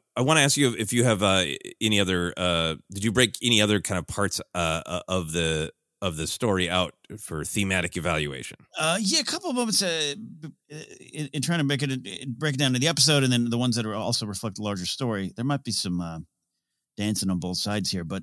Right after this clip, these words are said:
Speaker 2: uh, two
Speaker 1: Yeah.
Speaker 2: of the, the perseverance, which is just ex-, explicitly stated, and I, I,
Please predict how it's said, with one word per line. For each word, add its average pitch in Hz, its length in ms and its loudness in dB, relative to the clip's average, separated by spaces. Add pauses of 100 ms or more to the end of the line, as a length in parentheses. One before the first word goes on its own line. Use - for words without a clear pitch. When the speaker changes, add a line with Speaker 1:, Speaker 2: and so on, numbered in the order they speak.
Speaker 2:
uh, 104 100 -8 (100)
two 180 140 6
Speaker 1:
Yeah. 170 60 8
Speaker 2:
of 147 40 4
the, 147 160 0
the 151 120 2
perseverance, 156 560 4
which 123 140 0
is 117 100 0
just 131 240 0 (120)
ex-, - 300 0
explicitly 127 500 0
stated, 82 460 -4 (440)
and 123 340 4
I, 143 140 2
I, 135 140 4